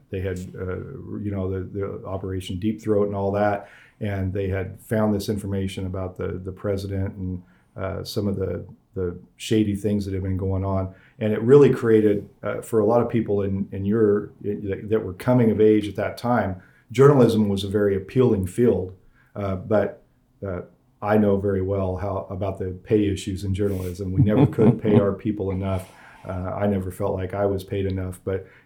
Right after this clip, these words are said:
Speaker 1: it, if it's a career that you want that's rewarding and fulfilling and exciting, it's the right one. But if you're trying to, uh, run a family on it,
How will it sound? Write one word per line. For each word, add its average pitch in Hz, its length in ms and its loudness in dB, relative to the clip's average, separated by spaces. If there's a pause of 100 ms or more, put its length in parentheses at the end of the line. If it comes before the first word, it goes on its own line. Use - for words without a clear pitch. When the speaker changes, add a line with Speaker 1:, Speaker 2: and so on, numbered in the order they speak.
(140)
Speaker 1:
it, 104 240 2
if 107 120 -2
it's 101 220 2
a 101 60 -2
career 120 380 4
that 104 180 2
you 104 60 -2
want 104 240 0
that's 95 180 -12
rewarding 110 520 4
and 95 220 0
fulfilling 107 440 4
and 95 100 0
exciting, 104 640 2 (300)
it's 104 220 -4
the 101 100 -4
right 104 260 2
one. 101 300 2
But 98 100 2
if 95 160 0
you're 92 280 -2
trying 101 280 -4
to, 95 340 -4 (120)
uh, 90 140 -6
run 101 260 0
a 95 40 -2
family 101 380 -2
on 95 180 0
it, 95 240 -6